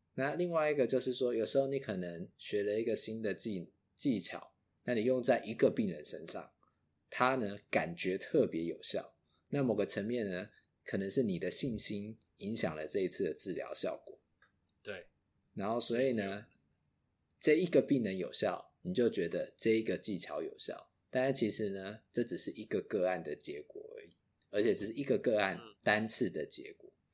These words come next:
Speaker 2: 嗯。嗯。
Speaker 1: 那也不要因为这样子，然后呢，你就说服自己说，啊，没有实证也可以有效。因为如果你一直处在于有实证不一定有效，没有实证可能有效。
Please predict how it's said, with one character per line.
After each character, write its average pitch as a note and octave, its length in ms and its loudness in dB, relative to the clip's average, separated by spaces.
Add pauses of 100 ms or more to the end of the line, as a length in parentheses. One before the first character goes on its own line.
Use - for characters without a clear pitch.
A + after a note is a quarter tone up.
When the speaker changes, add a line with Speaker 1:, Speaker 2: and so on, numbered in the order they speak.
(280)
Speaker 2:
嗯。 G#2+ 140 -20
嗯。 G2 40 -20 (220)
Speaker 1:
那 C3+ 180 2
也 B2 140 4
不 A#2 120 4
要 C3+ 160 6
因 C#3+ 120 0
为 D3+ 160 8
这 D3+ 140 4
样 C#3 180 4
子， F2 360 -6
然 F#2 120 -4
后 A2 160 -2
呢， F2 160 -4
你 E2+ 120 -8
就 G#2 380 2 (420)
说 A#2+ 260 4
服 G2 160 0
自 A2 120 -4
己 F2+ 160 -4
说， F#2 340 0 (100)
啊， G2 280 -10
没 A2+ 140 -4
有 B2+ 160 2
实 F2 240 -4
证 G#2+ 300 0 (300)
也 F2+ 160 -2
可 - 240 -6
以 F2+ 120 -2
有 G2 200 -4
效。 - 340 -8 (240)
因 C#3+ 100 -2
为 D#3 80 4
如 C#3+ 160 6
果 D3 160 6
你 G#2+ 140 2
一 B2 60 0
直 B2+ 140 4
处 G2+ 200 -2
在 A#2 200 4
于 G2 300 0
有 G2+ 160 0
实 G2+ 200 -2
证 A2+ 220 2
不 A#2 140 2
一 G2+ 40 2
定 G#2+ 140 -2
有 F#2+ 140 -4
效， - 380 -4 (320)
没 A#2 120 2
有 C3+ 140 6
实 F2+ 240 -2
证 G2+ 320 0 (180)
可 F#2+ 200 0
能 F2 280 -4
有 E2+ 180 -8
效。 - 320 -6